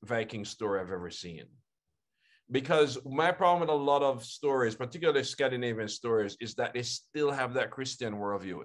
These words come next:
If I watch your Viking film or read your Viking novel and still think Valkyries are a figment of your imagination, that's not a Viking novel. And it went, and it, and, and the, the worldview so permeates it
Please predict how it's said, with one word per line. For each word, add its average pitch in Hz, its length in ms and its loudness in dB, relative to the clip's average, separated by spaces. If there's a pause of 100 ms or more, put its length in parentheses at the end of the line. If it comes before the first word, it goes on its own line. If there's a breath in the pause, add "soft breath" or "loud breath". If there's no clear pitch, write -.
(400 soft breath)
If 160 260 0 (120)
I 170 280 4
watch 175 420 0
your 165 180 6
Viking 143 520 -4
film 127 340 0
or 120 180 4
read 127 220 -2
your 123 120 2
Viking 117 480 -2
novel 110 340 -2
and 107 140 -6
still 127 300 -2
think 120 340 -6
Valkyries 113 580 2
are 104 120 2
a 101 60 -6
figment 107 440 -8
of 98 100 -6
your 101 80 -4
imagination, 98 760 -6 (180 loud breath)
that's 117 200 0
not 120 160 2
a 104 60 2
Viking 107 400 -2
novel. 69 340 -12 (2250)
And 131 560 4
it 147 180 2
went, 151 400 2
and 143 160 2
it, 143 220 0
and, 139 500 -2
and 139 360 0
the, 143 200 -2
the 135 120 2
worldview 139 1200 4
so 151 480 4
permeates 139 880 -2
it 90 220 -4